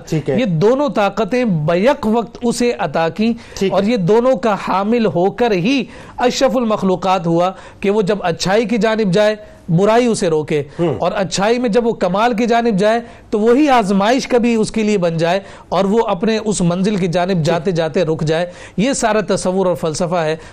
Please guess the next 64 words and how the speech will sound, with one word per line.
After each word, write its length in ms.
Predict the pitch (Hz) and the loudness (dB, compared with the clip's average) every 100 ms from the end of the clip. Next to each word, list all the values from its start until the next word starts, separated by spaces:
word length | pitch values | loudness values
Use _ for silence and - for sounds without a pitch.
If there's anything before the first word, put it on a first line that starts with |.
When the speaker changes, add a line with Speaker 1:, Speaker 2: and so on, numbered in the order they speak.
| - | -4
Speaker 2:
جو 120 | 196 | -2
قرآن 320 | 196 170 170 | 0 -2 0
مجید 300 | 165 156 165 | -2 -2 -2
فرقان 300 | 160 147 151 | -2 -2 -4
حمید 300 | 143 160 165 | -4 -2 -2
خیر 280 | - 151 160 | -2 -2 0
اور 160 | 151 139 | -2 -4
شر 200 | 156 139 | -4 -2
کا 120 | 160 | 0
Speaker 1:
بالکل 120 | 190 | 0
Speaker 2:
ہمیں 80 | 190 | -2
Speaker 1:
ٹھیک 140 | 185 | -4
ہے۔ 60 | 131 | -4
Speaker 2:
عطا 120 | 131 | -4
کر 140 | 117 | -4
رہا 60 | 113 | -6
ہے۔ 40 | |
Speaker 1:
مفتی 120 | 190 202 | -4 -2
صاحب، 160 | 220 | -2
آپ 140 | 180 175 | -2 -2
کی 60 | |
طرف 240 | 170 143 101 | -2 -2 -6
آتے 220 | 95 92 | -8 -12
ہیں۔ 60 | - | -8
احادیث 420 | 170 202 202 247 - | -4 -2 -2 -2 0
کی 100 | 214 | -2
روشنی 280 | 175 202 | 0 0
میں 100 | 202 | 0
جو 80 | 196 | 0
خیر 240 | 185 175 180 | -2 -2 -2
و 60 | |
شر 180 | - 170 | -4 -6
کا 100 | 147 | -8
تصور 380 | 120 - 110 110 | -10 -12 -10 -10
ہے 60 | 82 - 104 | -12 -16 -8
وہ 120 | 165 | -2
ذرا 160 | 180 | -2
لوگوں 220 | 170 160 160 | -2 -2 -4
کو 60 | |
بتائیے 500 | 135 123 139 156 185 | -6 -4 -2 0 0
کہ، 180 | 180 185 175 147 | 0 -4 -4 -10
آ، 20 | 131 131 - | -8 -6 -8
مس-، 280 | 127 131 - | -10 -10 -8
مثال 280 | 139 156 151 | -6 -4 -4
کے 60 | |
طور 160 | 135 135 | -4 -4
پہ 180 | 135 143 | -4 -4
میں 120 | 139 | -4
ایک 80 | 131 - | -8 -8
بہت 240 | 123 135 165 | -4 -4 -6
ہی 80 | 135 | -6
عام 180 | 139 | -6
سی 120 | 139 117 | -6 -4
بات، 320 | 117 113 127 | -4 -4 -8
آ، 140 | 113 | -8
سوال 300 | 101 120 120 | -6 -4 -4
میں 100 | 120 117 | -4 -8
پٹ 120 | 113 | -6
آن 160 | 107 | -6
کرنا 200 | 107 107 | -6 -8
چاہتا 280 | 101 107 - | -8 -8 -6
ہوں 60 | 127 | -6
کہ 160 | 139 139 - - - - 117 110 | -4 -4 -8 -20 -20 -18 -14 -6
ہمیں، 180 | 143 135 | -2 -2